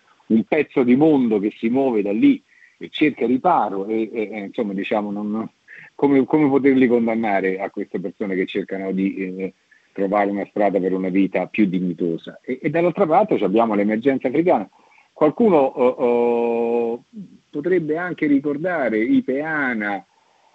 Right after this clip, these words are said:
che, eh, eh, furono innalzati quando si parlò di primavere arabe, e in realtà lì, eh, le cose sono andate molto male. La Libia ormai è un territorio che si contendono bande di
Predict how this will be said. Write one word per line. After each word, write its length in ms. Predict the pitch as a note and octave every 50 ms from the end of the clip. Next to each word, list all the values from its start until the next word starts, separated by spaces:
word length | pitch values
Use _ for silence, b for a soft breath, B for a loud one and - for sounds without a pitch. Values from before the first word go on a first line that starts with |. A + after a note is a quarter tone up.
| _ _
che, 340 | - C3 B2+ C3+ C3+ C3 -
eh, 100 | - A#2
eh, 760 | A2+ A#2 A2+ A#2 A2 A2 A2 A2 G#2+ G#2+ G#2+ G#2+ G#2+ G#2 G2+
furono 380 | - - C#3+ C3+ B2+ A#2+ A#2 A#2
innalzati 720 | A#2 A2+ A2+ A2+ G#2 - - D#3+ D#3+ D3 C3 B2 A2 A2 A2
quando 460 | G#2+ A2+ A2 A2 A2 G#2+ A2 G#2+ G2+
si 100 | - A2+
parlò 320 | G2+ A2 G#2 G#2 A#2 A#2 A2+
di 120 | A2 A2
primavere 580 | G2 A2 A2 A2 A2 A2 B2 B2+ B2 A#2 A2+ A2+
arabe, 540 | B2+ C#3 C#3 C3 A#2+ A2+ A2+ A2 A2 A2+ -
e 200 | - C3 B2 A#2 B2+
in 140 | B2+ A#2
realtà 400 | A#2 C3+ C3+ C3 - D#3 D3+ C3+
lì, 320 | A#2+ A#2 B2 C3+ C3 B2 G#2+
eh, 180 | - G2+ G#2 -
le 140 | - G#2 G#2+
cose 280 | G#2+ C3 B2 G#2+ G#2 F#2
sono 180 | - G#2 G2+
andate 300 | G#2 G#2+ A2 G#2+ G#2 A2
molto 320 | A2+ A#2+ B2 A2+ - D3+ D#3+
male. 400 | E3 D3 C3 A2+ G2+ F#2+ F#2 F2+
La 240 | F#2 F#2+ F#2+ F#2+ G2+
Libia 480 | A2+ B2+ A#2+ G#2+ F#2 G2 G2 F2+ F2+
ormai 500 | F#2 F#2+ F#2+ G2 A2 G#2+ G#2 G2+ F#2 F#2
è 240 | F#2+ G2+ G#2 G2+ F#2+ b b b b b b b b b _
un 460 | - G2 G2 F#2+ F#2 F2+ F2+ F2 E2+
territorio 760 | - G2 G2 F#2 G2+ F2+ - G#2+ G#2 G2+ G2+ G2 G2 G2 F#2+ D#2
che 220 | F2+ F#2+ F#2 -
si 100 | - G2+
contendono 680 | F2+ G2 G2 - - G2 G2 F#2+ F#2 F#2+ F#2+ F#2 F#2 F2+
bande 420 | E2 F2 G2 F#2+ F#2+ F#2+ F#2+ F2+ F2
di 340 | E2 F2 F2 F2 E2+ E2